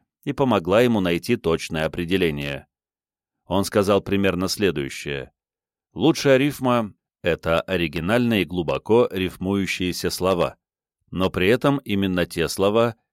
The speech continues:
которые в данном контексте были бы самыми лучшими, если бы и не было необходимости рифмовать.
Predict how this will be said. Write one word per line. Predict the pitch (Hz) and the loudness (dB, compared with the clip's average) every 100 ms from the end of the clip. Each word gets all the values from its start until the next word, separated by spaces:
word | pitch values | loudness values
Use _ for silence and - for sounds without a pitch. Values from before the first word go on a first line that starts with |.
| _ | _
которые | 104 101 117 117 | -4 2 4 4
в | 95 | 2
данном | 110 107 95 | 2 2 0
контексте | 87 85 76 127 123 - 120 110 _ _ | -2 -4 0 0 0 0 0 0 _ _
были | 82 135 143 | -2 0 2
бы | 127 | 0
самыми | - 107 104 98 | 2 2 2 0
лучшими, | 101 113 - 85 76 69 - _ _ _ - | 0 -2 -4 -8 -8 -8 -12 _ _ _ -2
если | 98 104 104 | 0 0 0
бы | 92 90 | 2 2
и | |
не | 92 | 2
было | 123 123 | 2 2
необходимости | 113 92 85 85 78 82 82 - 82 | 4 2 -2 -4 -4 -4 -4 -4 -4
рифмовать. | 78 - 87 78 69 - | -4 -2 0 0 -4 -10